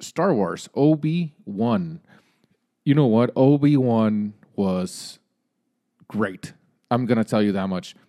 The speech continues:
I've seen Loki. I've seen all these other mo-, all these other shows, right?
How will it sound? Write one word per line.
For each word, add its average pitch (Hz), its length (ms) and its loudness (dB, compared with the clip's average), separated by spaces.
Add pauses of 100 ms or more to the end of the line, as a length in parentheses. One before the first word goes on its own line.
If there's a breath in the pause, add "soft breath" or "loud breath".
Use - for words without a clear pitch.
I've 117 220 0
seen 104 240 -4
Loki. 110 440 0
I've 107 140 0
seen 113 180 -4
all 120 120 2
these 143 160 2
other 127 220 2
mo-, 113 160 0
all 120 180 0
these 123 160 -2
other 135 240 2
shows, 95 580 -4
right? 82 240 -12